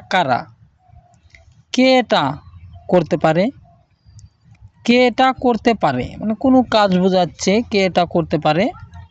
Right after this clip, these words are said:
কে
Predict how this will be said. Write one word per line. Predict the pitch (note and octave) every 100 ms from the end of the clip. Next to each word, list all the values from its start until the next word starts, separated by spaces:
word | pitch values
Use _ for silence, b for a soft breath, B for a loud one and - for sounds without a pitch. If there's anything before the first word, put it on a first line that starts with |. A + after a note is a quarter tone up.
| - - - - - - - - - - - - - - - - - - - - - - - - B B B B B B B B B B - - - -
কে | C4